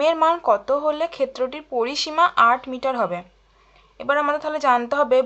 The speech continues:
বর্গক্ষেত্রের পরিসীমা সূত্র কি, মানে এই পোর্শনটা নির্ণয় করতে হবে। বর্গাকার ক্ষেত্রের পরিসীমা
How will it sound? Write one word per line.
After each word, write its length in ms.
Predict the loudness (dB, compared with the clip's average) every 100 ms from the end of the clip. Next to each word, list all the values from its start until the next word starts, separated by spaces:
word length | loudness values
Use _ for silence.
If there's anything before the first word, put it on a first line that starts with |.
| 4
বর্গক্ষেত্রের 640 | 4 4 0 -6 -10 -10 -2
পরিসীমা 380 | 0 0 -2 -2 -4
সূত্র 180 | -10 -14 -14
কি, 100 | -16 -18 -20 _ -8
মানে 240 | -6 -6 -8 -10 _ _ _ _ _ _ -8
এই 120 | -8 -8 -14 _ _ _ _ _ _ _ _ _ _ _ _ _ -6
পোর্শনটা 480 | -4 -6 -8 -8 -8 -10 -20 _ -10
নির্ণয় 280 | -4 -4 -4
করতে 180 | -6 -8
হবে। 160 | -10 -12 -14 _ _ _ _ _ _ _ _ _ _ _ _ _ _ _ _ -20 _ _ _ -20
বর্গাকার 840 | -2 4 4 4 0 -4 -2 -6 -6 -8
ক্ষেত্রের 720 | -10 -10 -8 -6 -6 -6 -10 -12 _ _ _ _ _ _ _ _ _ _ _ _ _ _ _ _ _ _ _ _ _ _ _ _ _ _ _ _ _ _ _ _ _ _ _ -6
পরিসীমা 840 | -4 -2 -4 -8 -8 -6 -6 -6